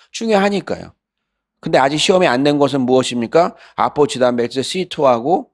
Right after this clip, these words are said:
E는 안 냈죠. 이것이 바로 에이치디엘과 연관성이 있다는 것을 꼭 알아줘야 되고 아까 역할도 제가 분명히 설명드렸으니까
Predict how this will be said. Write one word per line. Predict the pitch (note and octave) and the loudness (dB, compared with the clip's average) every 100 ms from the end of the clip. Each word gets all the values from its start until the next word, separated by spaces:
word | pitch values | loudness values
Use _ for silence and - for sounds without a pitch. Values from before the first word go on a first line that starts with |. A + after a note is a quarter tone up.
| - | -6
E는 | A#2+ C3 C3 | -2 0 0
안 | G2 A2 | -2 -2
냈죠. | A2+ - E2+ F2 - _ - | -4 -4 -6 -8 -14 _ -6
이것이 | A#2 D3 D3+ | 0 2 4
바로 | B2+ B2+ | 4 4
에이치디엘과 | A2+ B2 C3+ C3 B2+ A#2+ A#2+ | 2 0 -2 0 2 2 2
연관성이 | G#2 A2+ B2 A#2 A#2 | 2 0 -2 -2 -6
있다는 | G#2+ A2+ G#2+ | -2 -2 -2
것을 | G#2 G#2+ B2+ | -4 -4 -6
꼭 | - D#3+ | -2 -2
알아줘야 | G#2+ A2+ G#2+ G#2 | 0 0 0 0
되고 | G2 G2+ D#3+ E3+ _ - | 0 0 -2 -2 _ -10
아까 | A2 - C3 | -8 0 4
역할도 | A2+ - B2+ B2 | 4 2 -4 -2
제가 | A2+ A2 | -2 -4
분명히 | A2 A2+ A2+ | -4 -4 -4
설명드렸으니까 | D#3+ E3 C#3 A#2+ B2+ - A#2 A#2 E3+ G#3 | -4 -4 -4 -2 -2 -2 -4 2 0 0